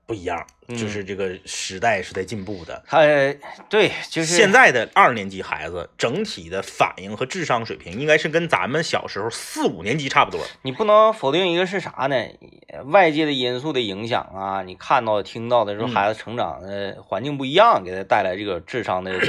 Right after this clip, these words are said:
Speaker 2: 突飞猛进。
Speaker 1: 嗯。
Speaker 2: 我一直坚信一个什么呢？人类基因的进化。
Speaker 1: 啊，啊，啊。
Speaker 2: 对，就即使现在我们依然是活在一个没有网络、没有什么什么这样一个环境里面，人类的基因依然会进化。
Speaker 1: 嗯。
Speaker 2: 就是它是一个，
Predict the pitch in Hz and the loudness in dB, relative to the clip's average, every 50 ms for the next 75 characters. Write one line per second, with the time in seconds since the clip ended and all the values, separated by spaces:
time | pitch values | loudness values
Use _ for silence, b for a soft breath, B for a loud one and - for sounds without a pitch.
0 | - - 101 98 95 104 101 98 90 85 98 98 - 85 - 123 123 110 85 B | 0 -2 -4 -6 -6 -6 -6 -6 -8 -10 -10 -12 -12 -10 -8 -6 -6 -6 -8 B
1 | B B B B B B B B _ _ 113 120 120 107 95 92 110 151 196 220 | B B B B B B B B _ _ -4 0 0 0 0 -2 -4 -4 -2 -2
2 | 170 - 101 104 113 113 - 131 120 120 117 139 127 113 104 98 92 101 113 110 | -2 -4 -4 -6 -6 -4 -2 -2 -2 -2 -4 -4 -6 -4 -4 -6 -6 -6 -8 -8
3 | - 82 87 90 85 - - 98 101 101 131 165 175 143 - - - - 147 139 | -10 -12 -14 -14 -16 -16 -12 -10 -8 -4 -2 0 0 0 -2 -6 -10 -10 -6 -4
4 | 139 131 131 131 131 123 - 135 113 110 135 147 - - - _ _ - 92 98 | -4 -4 -4 -6 -8 -6 -6 -6 -6 -4 -4 -4 -4 -6 -12 _ _ -10 -8 -6
5 | 92 87 82 - - 85 82 76 - 78 85 120 110 92 B B B B B B | -6 -6 -8 -8 -8 -8 -10 -10 -10 -8 -6 -4 -6 -6 B B B B B B
6 | - 190 180 - - 131 160 208 208 - - - - - - 170 139 127 147 170 | -2 -2 -2 -2 -4 -4 -4 -4 -4 -6 -10 -12 -14 -6 -4 -4 -2 -2 -4 -4
7 | - - - - - 104 98 101 110 127 156 180 202 220 - - 113 110 120 135 | -6 -8 -12 -14 -14 -12 -12 -10 -8 -8 -8 -6 -6 -6 -4 -4 -4 -4 -4 -4
8 | 117 - 107 104 110 107 101 95 95 98 107 104 98 98 104 117 120 110 98 - | -6 -4 -2 -2 0 0 -2 -2 -4 -4 -4 -4 -2 -2 -2 -2 -2 -2 -2 -2
9 | - 123 110 101 107 120 110 98 90 85 95 98 101 101 104 98 98 98 98 95 | -2 -2 -4 -2 -2 -2 -4 -4 -4 -6 -8 -8 -8 -8 -6 -4 -4 -4 -4 -4
10 | - 117 107 104 101 92 92 92 95 90 - - 87 101 104 95 92 85 71 - | -2 -2 0 0 -2 -4 -6 -8 -8 -6 -6 -6 -8 -6 -8 -10 -12 -12 -14 -18
11 | _ - 147 B B B B B B B B _ 113 127 165 202 185 151 147 - | _ -20 -20 B B B B B B B B _ -2 0 2 0 0 -2 -4 -4
12 | 160 165 160 160 160 170 175 185 175 127 98 98 90 92 101 87 85 92 85 82 | -2 0 0 0 0 -2 -2 -2 0 0 0 0 -2 -4 -8 -10 -10 -12 -12 -10
13 | 107 92 - - 120 139 135 107 82 76 - - 160 160 - - 165 170 170 202 | -10 -10 -8 -4 -2 -2 -2 -2 -4 -6 -4 -2 -2 0 0 -2 -4 -2 -4 -4
14 | 190 151 143 147 165 160 160 151 143 - | -6 -4 -2 2 2 4 4 2 2 -2